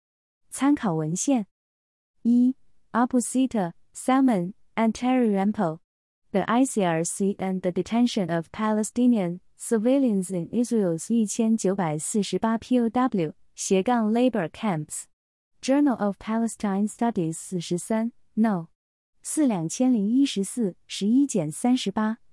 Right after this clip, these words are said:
，H T T P S冒号斜杠，斜杠W W W点researchgate点net，斜杠 publication 斜杠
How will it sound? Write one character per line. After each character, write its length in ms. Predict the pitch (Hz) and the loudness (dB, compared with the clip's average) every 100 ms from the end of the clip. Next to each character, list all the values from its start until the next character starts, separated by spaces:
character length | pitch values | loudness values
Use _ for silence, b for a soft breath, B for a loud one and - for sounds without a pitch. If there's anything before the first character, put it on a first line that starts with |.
| - - | -18 -4
，H 260 | 226 247 208 | -2 0 0
T 160 | 262 | 0
T 160 | 240 277 | 2 0
P 220 | - 254 | 2 0
S 320 | 170 175 - | 0 -2 -4
冒 160 | 196 220 | -2 -2
号 180 | 226 196 | 0 -2
斜 240 | - 165 | 0 -2
杠， 260 | 220 208 180 - - | 0 -2 -4 -12 -14
斜 260 | - 196 196 | -2 0 2
杠 260 | 247 214 | 2 2
W 360 | 202 240 240 247 | 2 0 2 2
W 400 | 247 240 240 247 | 2 0 2 0
W 480 | 247 247 208 160 - _ - | 0 0 0 -2 -4 _ -2
点 260 | 202 214 | 0 2
researchgate 720 | 220 214 269 277 - 180 175 | 0 0 0 -2 -2 -4 -4
点 200 | 170 151 | -4 -4
net， 220 | 175 185 - - _ - | -2 -4 -6 -16 _ -10
斜 240 | - 190 | 0 0
杠 260 | 214 233 214 | 2 0 0
publication 720 | - 208 214 247 254 190 160 | -2 -4 -2 0 0 0 -2
斜 260 | - 170 | -2 -2
杠 280 | 170 226 185 | 0 -2 -4